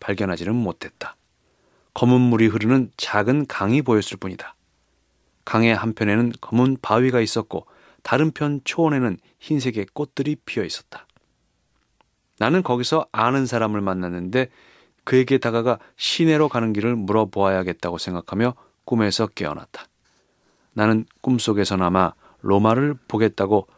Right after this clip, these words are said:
헛된 시도를 하고 있었음이 분명하다. 이 꿈 직후 나는 다시 로마로 가는 네 번째 꿈을 꾸었다. 길모퉁이에 독일어 광고가 무수히 부착돼 있는 것을 보고 놀라는 꿈이었다.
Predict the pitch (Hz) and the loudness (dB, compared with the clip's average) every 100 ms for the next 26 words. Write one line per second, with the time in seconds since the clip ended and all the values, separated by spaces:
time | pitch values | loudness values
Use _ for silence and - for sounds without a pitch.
0 | - - - 139 143 175 - - 143 147 | -16 -16 -4 0 0 -2 -4 -2 0 0
1 | 143 120 123 120 107 104 - 104 107 95 | 0 -2 0 0 0 -4 -2 -2 -2 -4
2 | 87 78 - - - _ _ _ _ _ | -4 -6 -12 -18 -18 _ _ _ _ _
3 | _ _ _ _ _ 139 156 - 160 160 | _ _ _ _ _ 0 2 2 4 4
4 | 139 - - - 90 - _ - _ 117 | 4 2 0 2 2 0 _ -20 _ 0
5 | 143 147 131 123 147 131 - - 104 110 | 2 2 0 0 0 -2 -10 0 6 6
6 | 110 104 101 98 92 80 80 98 104 107 | 6 4 2 2 0 -4 0 2 2 0
7 | 123 123 117 131 131 107 - 76 - _ | -2 -2 -2 -2 0 -2 -2 -8 -8 _
8 | _ _ _ _ _ _ _ 131 139 147 | _ _ _ _ _ _ _ 2 6 4
9 | - 135 131 143 151 - _ _ _ - | 4 4 6 6 4 0 _ _ _ -4
10 | 101 110 104 101 98 95 110 104 92 104 | 0 4 2 2 -2 0 2 0 -2 -6
11 | - 127 135 - 113 - - 120 110 104 | -2 0 0 -4 -6 -6 -2 0 2 0
12 | 98 101 95 107 110 - _ 95 104 95 | -2 -4 -4 0 0 -2 _ 2 4 4
13 | 104 110 98 82 - - | 0 0 -2 -4 -6 -14